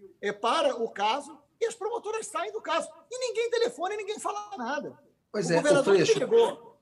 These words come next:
Speaker 1: O, o chefe
Speaker 2: É.
Speaker 1: da Polícia Civil não me ligou. Não vieram a público falar nada. Então é muito grave o que tá acontecendo, o esclarecimento tem que ser dado.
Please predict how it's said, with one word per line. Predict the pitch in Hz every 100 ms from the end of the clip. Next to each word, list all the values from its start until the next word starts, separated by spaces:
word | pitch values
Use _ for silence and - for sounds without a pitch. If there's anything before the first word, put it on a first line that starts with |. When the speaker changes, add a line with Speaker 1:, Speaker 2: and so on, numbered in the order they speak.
| _
Speaker 1:
O, | 214 254 247
o | 240
chefe | - 277
Speaker 2:
É. | 294
Speaker 1:
da | 285
Polícia | 254 247 -
Civil | 403
não | 403
me | 359
ligou. | 233 226 -
Não | 220 320
vieram | 311 339
a | 294
público | - 349 381 -
falar | 262 254
nada. | 226 175 156 131 - _
Então | 202 285
é | 330
muito | 349 370
grave | 247 233 254 247
o |
que | -
tá |
acontecendo, | 240 247 226 - 233 254 240 -
o |
esclarecimento | 233 247 254 277 226 247 247
tem | 277
que |
ser | - 320
dado. | 202 170